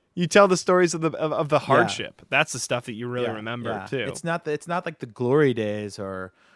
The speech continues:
Speaker 2: or like,
Speaker 1: Right.
Speaker 2: you know, that moment you got out and, and, and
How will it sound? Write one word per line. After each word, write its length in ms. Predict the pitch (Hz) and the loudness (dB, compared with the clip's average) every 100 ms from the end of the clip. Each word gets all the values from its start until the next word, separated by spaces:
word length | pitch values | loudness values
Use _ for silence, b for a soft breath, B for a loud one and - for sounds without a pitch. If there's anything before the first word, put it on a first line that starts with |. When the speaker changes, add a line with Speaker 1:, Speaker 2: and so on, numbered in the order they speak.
| b - | b -6
Speaker 2:
or 200 | 127 123 | -4 -2
like, 180 | 120 135 | -2 0
Speaker 1:
Right. 260 | 127 123 _ | 0 0 _
Speaker 2:
you 100 | 117 | -16
know, 80 | 107 | -14
that 180 | 95 | -14
moment 400 | 113 123 127 123 | -10 -10 -8 -10
you 160 | 117 107 | -8 -10
got 280 | 98 131 113 | -6 -4 -2
out 340 | 107 107 110 110 | -2 -2 -2 -4
and, 260 | 98 95 - - | -6 -10 -14 -18
and, 460 | 104 98 95 95 - | -16 -14 -14 -16 -18
and 320 | 101 95 92 | -18 -18 -20